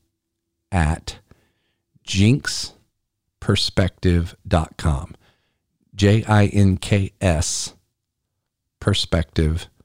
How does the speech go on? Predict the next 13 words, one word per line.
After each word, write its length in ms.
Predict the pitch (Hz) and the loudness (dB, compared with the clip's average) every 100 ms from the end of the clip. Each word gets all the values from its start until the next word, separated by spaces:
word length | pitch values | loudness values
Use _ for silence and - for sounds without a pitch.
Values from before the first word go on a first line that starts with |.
| _ _ _ _ | _ _ _ _
dot 220 | - 82 - | -4 -2 -2
com. 300 | 80 65 71 | -4 -4 -6
Patrick 560 | - 113 - 113 - | 0 0 0 -4 -2
at 180 | - 85 | -2 0
jinksperspective 880 | 82 104 - - 110 - 95 - 87 | 2 2 0 -2 -2 0 -2 -2 -2
dot 220 | 85 - | -4 -6
com. 380 | - 110 104 101 - | 0 2 4 0 -2
If 160 | 95 90 | -6 -4
you'll 180 | 82 - | -6 -2
email 440 | 160 180 160 104 92 | 2 4 4 4 2
me 280 | 90 87 85 | 2 0 0
and 200 | 95 87 | -2 0
say, 460 | 104 92 92 92 | 2 2 2 0